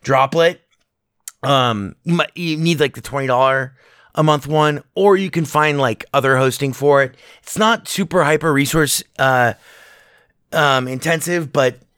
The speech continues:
anyway, you can get a Starbound four-pack, which is way more fun. It's way more fun to play with your friends. Um, thirty-three percent off at thirty dollars and fourteen cents.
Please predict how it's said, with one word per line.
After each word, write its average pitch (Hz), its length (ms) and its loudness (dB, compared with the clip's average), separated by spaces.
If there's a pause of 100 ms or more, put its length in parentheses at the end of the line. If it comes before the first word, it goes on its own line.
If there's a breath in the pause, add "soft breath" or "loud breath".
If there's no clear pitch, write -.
anyway, 143 460 2
you 139 160 -4
can 165 80 0
get 175 140 2
a 147 40 4
Starbound 156 480 0
four-pack, 135 840 0 (300)
which 151 260 -2
is 139 160 -2
way 208 320 2
more 185 180 4
fun. 160 200 0
It's 117 120 -6
way 165 160 0
more 165 160 2
fun 147 220 -2
to 127 60 -4
play 131 180 2
with 117 120 2
your 113 80 -2
friends. 104 440 -2 (460 loud breath)
Um, 120 540 -2 (260 soft breath)
thirty-three 180 420 0
percent 151 360 0
off 123 280 0
at 120 360 -2 (220)
thirty 139 220 2
dollars 117 480 2 (140)
and 113 360 -2
fourteen 131 380 -2
cents. 120 320 -4